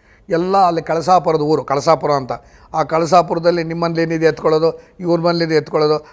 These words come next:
ಶೂಟಿಂಗ್ ತೊಗೊಂಡೋಗ್ತೀವಿ ಅಂತ ಅನ್ನೋದು, ಪ್ರತಿಯೊಂದನ್ನು ಪಟ್ಟಿ ಮಾಡಿ ನಾನೇನೆ ಪಟ್ಟಿ ಮಾಡಿ ಮಾಡಿ ಹುಡುಗರನ್ನ ಇಟ್ಕೊಂಡಿದ್ದಾನೆ ಇಲ್ಲಿ ಫರ್ನಿಷ್ ಮಾಡಿದ್ದು ನಾವುಗಳು. So ಬೆಂಕಿ ಹಚ್ಚಕ್ಕೆ ಮುಂಚೆ ಎಲ್ರದ್ದು ವಾಪಸ್ ಕೊಡಬೇಕು. ಆ ಪಟ್ಟಿಗಳೆಲ್ಲ ನೋಡ್ಬಿಟ್ಟು ಅವ್ರವ್ರ ಮನೆಗೆ ವಾಪಸ್ ಕೊಟ್ಟಿದ್ದೀವಿ.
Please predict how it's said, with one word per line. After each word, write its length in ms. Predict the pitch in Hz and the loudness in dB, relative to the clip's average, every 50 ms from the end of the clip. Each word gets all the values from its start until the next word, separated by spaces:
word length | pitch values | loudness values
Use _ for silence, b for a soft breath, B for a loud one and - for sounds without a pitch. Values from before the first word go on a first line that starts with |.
| B - | B -6
ಶೂಟಿಂಗ್ 260 | - 156 143 151 151 143 | -6 -4 -4 -4 -2 -2
ತೊಗೊಂಡೋಗ್ತೀವಿ 440 | 156 147 151 147 139 - 147 147 | -2 0 0 -2 -4 -4 -4 -4
ಅಂತ 140 | 151 143 143 | -4 -4 -4
ಅನ್ನೋದು, 360 | 143 139 139 139 151 147 147 b b b b b - | -4 -4 -2 -4 -6 -6 -8 b b b b b -20
ಪ್ರತಿಯೊಂದನ್ನು 680 | 151 - 160 151 - - 185 180 180 175 185 180 180 160 | -6 -4 -4 -4 0 0 0 0 2 0 0 0 0 0
ಪಟ್ಟಿ 300 | - 160 151 - 180 175 | 0 -2 -2 0 -4 -2
ಮಾಡಿ 240 | 160 165 160 151 | 0 0 0 0
ನಾನೇನೆ 560 | 139 139 147 170 175 160 156 131 110 - b b b b b b | 2 2 0 2 0 0 -4 -4 -8 -10 b b b b b b
ಪಟ್ಟಿ 340 | - 156 156 - - 190 180 | -2 -2 -2 0 -2 -2 -2
ಮಾಡಿ 340 | 165 165 165 170 175 170 165 | 0 0 0 0 0 0 -2
ಮಾಡಿ 280 | 160 160 160 170 175 180 | -2 -2 -2 0 0 0
ಹುಡುಗರನ್ನ 400 | 165 156 165 165 160 165 160 160 | 0 0 -2 -2 -2 -4 -4 -6
ಇಟ್ಕೊಂಡಿದ್ದಾನೆ 960 | 156 151 170 165 165 165 160 156 151 156 170 196 196 - - _ - _ _ | -8 -6 -4 -4 -2 -2 -4 -4 -4 -4 -4 -4 -6 -6 -12 _ -20 _ _
ಇಲ್ಲಿ 240 | 233 170 170 180 180 | -4 -2 2 2 2
ಫರ್ನಿಷ್ 420 | 151 147 156 160 165 165 151 135 | 2 2 -2 0 -2 -4 -4 -4
ಮಾಡಿದ್ದು 260 | 156 156 151 143 139 139 | -4 -4 -4 -4 -4 -4
ನಾವುಗಳು. 320 | 139 135 131 127 123 113 - - | -4 -4 -4 -6 -8 -12 -10 -4
So 120 | 185 190 175 | -4 -4 -2
ಬೆಂಕಿ 280 | 180 196 196 175 226 | -2 -6 -2 0 0
ಹಚ್ಚಕ್ಕೆ 320 | 214 202 202 233 196 170 190 | 0 0 0 -4 -6 -6 -8
ಮುಂಚೆ 580 | 196 202 160 196 170 147 165 165 - - _ _ | -8 -8 -4 -4 -4 -4 -4 -8 -12 -20 _ _
ಎಲ್ರದ್ದು 420 | 143 165 196 208 208 202 196 220 208 | 0 2 4 4 4 2 4 4 6
ವಾಪಸ್ 280 | 190 190 180 185 - | 6 6 4 2 -2
ಕೊಡಬೇಕು. 640 | - 190 175 170 180 175 175 170 139 - - _ _ b b b b b - | 0 -2 0 2 2 0 0 -2 -10 -12 -14 _ _ b b b b b -4
ಆ 60 | 151 | -4
ಪಟ್ಟಿಗಳೆಲ್ಲ 640 | 147 - 170 - - 202 185 180 185 180 185 185 185 | 0 0 -2 0 2 -2 2 2 2 2 2 0 0
ನೋಡ್ಬಿಟ್ಟು 440 | 175 175 175 175 170 185 170 170 | 0 -2 -2 -2 -2 -4 -2 0
ಅವ್ರವ್ರ 220 | 165 170 170 165 165 | 2 2 2 2 0
ಮನೆಗೆ 220 | 165 165 170 165 | -2 -2 0 0
ವಾಪಸ್ 260 | 160 156 156 165 143 | 0 0 0 -2 -6
ಕೊಟ್ಟಿದ್ದೀವಿ. 480 | - 170 147 131 147 139 131 120 113 107 | -6 -8 -8 -8 -8 -10 -10 -12 -12 -14